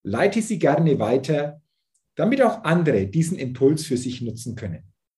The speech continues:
Und wenn du es noch nicht getan hast, abonniere gerne meinen Persönlichkeitstalk-Podcast, denn dann bekommst du jeden Dienstag eine neue Ausgabe. Und natürlich freue ich mich auch über eine positive Rezession bei iTunes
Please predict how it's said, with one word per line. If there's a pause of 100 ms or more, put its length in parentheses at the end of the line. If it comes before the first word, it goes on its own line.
(720)
Und
wenn
du
es
noch
nicht
getan
hast,
abonniere
gerne
meinen
Persönlichkeitstalk-Podcast, (420)
denn
dann
bekommst
du
jeden
Dienstag
eine
neue
Ausgabe.
Und
natürlich
freue
ich
mich
auch (640)
über
eine
positive
Rezession
bei
iTunes